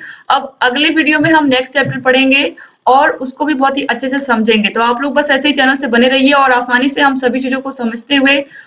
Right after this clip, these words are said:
और science विषय को भी पढ़ते हुए आसानी से इसको भी क्लोज करेंगे। और अगर अभी तक आपने हमारे चैनल को सब्सक्राइब नहीं किया है तो please subscribe कर दीजिएगा। और आपके first paper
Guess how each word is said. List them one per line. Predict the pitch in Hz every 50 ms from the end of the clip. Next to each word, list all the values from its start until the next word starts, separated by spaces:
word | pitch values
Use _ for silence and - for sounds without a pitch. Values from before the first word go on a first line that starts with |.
| _ -
और | - 254
science | 254 254 254 247 254 254 254
विषय | 277 277 269
को | 262 269 254
भी | 277 277
पढ़ते | 277 254 240 233 - 269 262
हुए | 262 269 269
आसानी | - 226 226 226 226 226 233 254
से | 254 262
इसको | 254 247 - 247
भी | 220 277
क्लोज | 277 - - - - 247 240 226 220 -
करेंगे। | - 214 196 202 196 185 185 185 190 - _ _ _ _ -
और | 247 254 262 277 285 294 294 - - _ _ _ _ -
अगर | 254 247 294 302
अभी | 311 294 302
तक | - 294 294 285
आपने | 277 277 269 285
हमारे | 277 269 262 262
चैनल | 262 269 262 269 262
को | 262 277
सब्सक्राइब | 262 269 254 - - 262 269 269 294 311 285
नहीं | 277 247 226 214
किया | - 208 196 190
है | 190 185 -
तो | - -
please | - - - 262 285 294 285
subscribe | 302 262 269 - 262 240 233 226 220 -
कर | 226 214
दीजिएगा। | 208 220 208 214 208 214 220 233 247 269 254 - _ _ _ _ _ -
और | 254 254 254
आपके | 254 254 262 254 - 302 277
first | 269 285 285 277 277 - 285
paper | 277 294 277 262 240 247 247 262 277 277 -